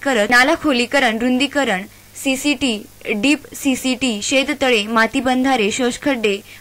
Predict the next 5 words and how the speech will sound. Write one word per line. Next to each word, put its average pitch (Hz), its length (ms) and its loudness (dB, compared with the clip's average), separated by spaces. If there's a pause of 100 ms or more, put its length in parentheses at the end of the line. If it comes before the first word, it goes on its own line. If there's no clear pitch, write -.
माती 233 320 2
परीक्षण, 247 580 0 (160)
आगपेटी 277 560 2
मुक्त 240 340 -2
शिवार 226 360 2